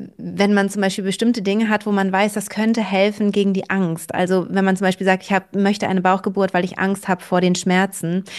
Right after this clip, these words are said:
und dann weiß, es gibt bestimmte Dinge, die genau da helfen,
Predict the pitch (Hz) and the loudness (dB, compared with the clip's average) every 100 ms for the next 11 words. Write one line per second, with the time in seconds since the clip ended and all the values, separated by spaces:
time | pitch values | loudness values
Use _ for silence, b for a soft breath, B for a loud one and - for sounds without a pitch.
0 | B B B 185 190 175 190 185 185 214 | B B B 2 4 4 4 4 4 2
1 | - - 220 - 196 226 240 220 196 202 | 0 -4 -4 -4 2 6 6 6 2 4
2 | 208 202 196 190 196 214 202 190 190 196 | 4 2 0 0 2 2 2 2 2 4
3 | 226 262 175 185 220 | 4 4 0 -4 -4